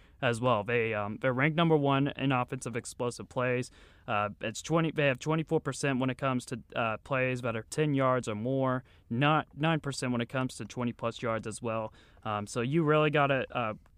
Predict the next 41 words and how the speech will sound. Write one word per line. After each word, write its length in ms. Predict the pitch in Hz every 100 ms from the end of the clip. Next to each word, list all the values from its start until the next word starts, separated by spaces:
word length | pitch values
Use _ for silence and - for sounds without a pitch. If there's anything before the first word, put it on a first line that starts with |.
| - - -
shut 320 | - 165 -
down 260 | 160 151
Quentin 300 | 135 151 120
Johnson 440 | 123 131 135 147 127
as 240 | 107 101
much 240 | 117 147 160
as 100 | -
possible. 800 | - 151 147 - 143 139 143 - -
I 60 | -
mean, 140 | 104
he's 220 | 104 165 156
emerged 500 | 131 139 135 131 -
as, 480 | 131 123 120 117 - -
uh, 160 | 123 113 - -
as 200 | 135 131
an 120 | 120
absolute 500 | 123 139 - 156 135 -
threat, 380 | 135 131 113 - - - - _
um, 300 | 120 110 107 - - -
over 240 | 147 143 139
the 100 | 135
past 320 | 143 135 -
two 140 | 143
weeks. 360 | 127 127 127 -
He, 160 | 127 - -
uh, 180 | 131 113
he, 220 | 127 - -
after 300 | 156 180 156
starting 340 | - 196 196
off 140 | 185
a 40 | 185
little 120 | 180
slow, 340 | - 175 170
he 140 | 165 131
recorded 440 | 113 - 170 170 -
fourteen 360 | 170 160 170
catches, 420 | 147 143 143 147 -
two 140 | 156
hundred 220 | 160 151
six 200 | - 151
yards, 400 | 135 143 143 143